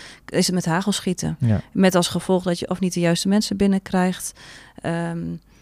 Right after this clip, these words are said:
Speaker 1: eh, of niet het juiste verhaal over je organisatie aan het vertellen bent. Het is ook altijd nog opletten. Soms zie je campagnes voorbij komen op employer branding. Dat denk ik, nou, dit is leuk voor deze campagne. Ik denk dat die wel wat gaat, eh, gaat doen.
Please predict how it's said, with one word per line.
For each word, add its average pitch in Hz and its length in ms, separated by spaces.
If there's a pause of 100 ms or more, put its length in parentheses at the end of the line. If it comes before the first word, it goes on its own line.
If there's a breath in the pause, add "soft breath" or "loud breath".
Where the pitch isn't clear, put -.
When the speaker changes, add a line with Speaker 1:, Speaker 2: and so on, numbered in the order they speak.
(300 soft breath)
Speaker 1:
eh, 175 200
of 190 200
niet 180 140
het 170 120
juiste 170 760
verhaal 165 360
over 175 160
je 160 60
organisatie 170 480
aan 220 60
het 202 80
vertellen 208 360
bent. 202 200
Het 220 120
is - 80
ook 175 80
altijd - 180
nog 175 200
opletten. 165 640
Soms 185 200
zie 180 80
je 170 60
campagnes 190 440
voorbij 165 300
komen 160 320
op 156 100
employer 165 380
branding. 160 320
Dat 160 120
denk 165 200
ik, - 60
nou, 170 200
dit 170 140
is - 120 (340 loud breath)
leuk 220 300
voor 202 100
deze 180 160
campagne. 214 360
Ik 170 80
denk 175 140
dat 175 100
die 175 100
wel 185 160
wat 170 160
gaat, 156 320
eh, 165 220
gaat 156 260
doen. 175 260